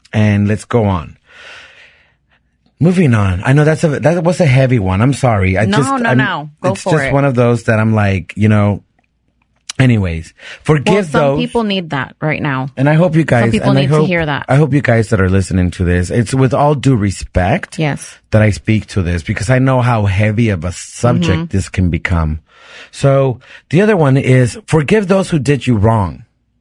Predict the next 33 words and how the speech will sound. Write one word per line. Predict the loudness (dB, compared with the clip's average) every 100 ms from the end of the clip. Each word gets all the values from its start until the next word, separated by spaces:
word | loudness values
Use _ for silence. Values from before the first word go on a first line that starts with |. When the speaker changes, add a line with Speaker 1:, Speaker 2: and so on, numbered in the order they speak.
| _ _ _ _ _ _ _ _ _ _
Speaker 1:
Forgive | -2 -2 0 0 0 0 -2 0
those | 2 2 0
that | 0
have | 0 0 0 -4
done | -2 0 2
you | 2 0
wrong. | -2 -2
I | -2
forgave | -4 -4 -4 -4
you, | -6
Sharon. | -8 -6 -6 -10 -14 -12
Speaker 2:
Oh. | -8 -2
Speaker 1:
You | -2
took | 0 -2 0
my | -2
chair | 0 -2
five | 0 0 -2 0
weeks | -2 0
ago, | -2 0 0
Speaker 2:
<laughs> |
Oh | 0
my | -2 -4
God. | -4 -6 0
Speaker 1:
and | 2
I | 4
have | 2 4
moved | 2 2 0
on. | 0 0 0
<laughs> | 0 -2 0 -2 0 -2 -2 -2 -2 -4 -4 -2 -4 -4 -6 -4
Speaker 2:
On | -2 0
a |
lighter | 0 -2 -2
note. | -2 -4 -6